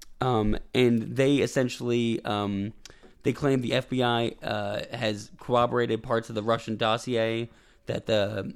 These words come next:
the feds collected, quote, "valuable intelligence" from Carter Page, uh, that the F B I investigated other people in the Trump world, that Republicans have not budged, um, uh,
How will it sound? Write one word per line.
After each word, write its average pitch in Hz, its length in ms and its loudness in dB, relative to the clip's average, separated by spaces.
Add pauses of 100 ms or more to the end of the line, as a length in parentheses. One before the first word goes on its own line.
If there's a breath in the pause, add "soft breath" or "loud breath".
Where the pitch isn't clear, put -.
the 120 220 -6
feds 123 260 2
collected, 117 500 -2 (260)
quote, 110 260 2
"valuable 120 480 2
intelligence" 113 640 -2
from 113 260 -2
Carter 113 300 -2
Page, 117 640 -4 (800 loud breath)
uh, 107 380 2
that 123 200 2
the 123 140 2
F 127 100 -2
B 131 80 0
I 117 100 2
investigated 117 540 -2
other 117 220 0
people 113 340 -4
in 127 200 -2
the 113 60 -2
Trump 107 300 -4
world, 110 400 -2 (560 soft breath)
that 120 180 -2
Republicans 127 540 -2
have 120 100 -6
not 117 280 -2
budged, 117 400 -2
um, 101 560 -4 (1700)
uh, 101 300 -4